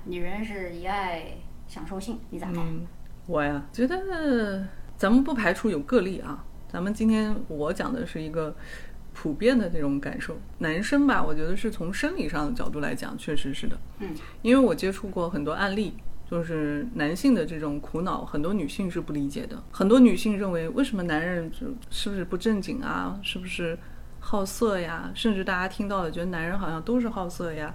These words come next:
Speaker 2: 甚至有的男人也自己说，男人都不是个东西啊。
Speaker 1: 嗯。
Speaker 2: 就男人自己骂自己也是挺狠的。
Speaker 1: 哈哈。
Speaker 2: 但是呢，实际上咱们从一个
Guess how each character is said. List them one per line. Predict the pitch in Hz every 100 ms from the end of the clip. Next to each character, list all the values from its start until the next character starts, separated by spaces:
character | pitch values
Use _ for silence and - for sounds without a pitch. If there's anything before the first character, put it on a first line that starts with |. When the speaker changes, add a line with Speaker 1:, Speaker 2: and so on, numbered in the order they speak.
| -
Speaker 2:
甚 | - 226
至 | 214
有 | 170
的 | 160
男 | 190 156
人 | 220
也 | 185
自 | 160 175
己 | 156
说， | - 160
男 | 156
人 | 160
都 |
不 | 165 160
是 | -
个 | 156
东 | 165 175
西 | - 156
啊。 | - - - 233
Speaker 1:
嗯。 |
Speaker 2:
就 | 226 254
男 | 202 196
人 | 254
自 | 262
己 | 240
骂 | 196 220
自 | 208 254
己 | 196 156 -
也 | 147
是 | - 202
挺 | 196 180 175
狠 | 196 -
的。 | - -
Speaker 1:
哈 | 202 -
哈。 | 208 - - - - -
Speaker 2:
但 | 285 285
是 | 269
呢， | 247 233 233 - - - -
实 | - 220
际 | 285 370
上 | 277 202
咱 | 165
们 | 170 196
从 | - 170 180
一 | 185
个 | 170 156 - -